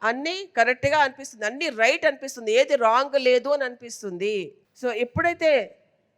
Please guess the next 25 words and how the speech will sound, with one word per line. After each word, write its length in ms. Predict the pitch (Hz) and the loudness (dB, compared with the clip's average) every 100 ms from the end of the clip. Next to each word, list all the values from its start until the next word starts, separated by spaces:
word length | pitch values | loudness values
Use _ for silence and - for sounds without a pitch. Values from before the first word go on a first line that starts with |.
| _ - | _ 0
మనకి 320 | 247 302 294 | 4 6 6
అర్థం 360 | 240 226 392 392 | 6 8 6 6
కాదో 480 | 285 254 262 185 - - _ - | 6 6 4 2 -2 -16 _ 0
అది 180 | 220 | 2
రాంగ్. 360 | 240 220 220 170 - _ _ _ _ - | 4 4 2 -4 -14 _ _ _ _ -2
మనకు 220 | 262 262 | 2 4
అర్థం 260 | 226 302 | 4 4
కాలేదు 380 | 302 254 311 349 | 4 4 6 4
కాబట్టి 440 | 330 320 311 320 320 | 4 4 2 -2 -2
మనకు 260 | 302 302 | -2 0
రాంగ్ 220 | 269 294 | 2 4
అని 120 | 311 294 | 4 0
అనుకుంటాము, 520 | 277 294 285 247 170 - _ _ - | 0 -6 -4 -4 -6 -16 _ _ -2
అ-, 120 | 208 208 | -2 2
అ-, 180 | 214 | 0
అనుకోము. 560 | 208 240 269 320 294 180 - _ _ _ _ _ _ - | 0 -2 4 4 4 0 -4 _ _ _ _ _ _ -2
మనకు 220 | 233 247 | 0 4
అర్థం 260 | 214 294 294 | 4 4 6
కాలేదని 460 | 262 294 330 330 | 6 8 6 2
ఫస్ట్ 260 | 320 269 285 | 0 0 2
యాక్సెప్ట్ 380 | 262 294 285 277 | 0 0 -4 -2
చేయము, 160 | 233 | 0
అది 160 | 226 247 | 2 4
రాంగ్ 320 | 240 302 330 | 6 4 2
అంతే. 320 | 262 262 240 | 0 0 -4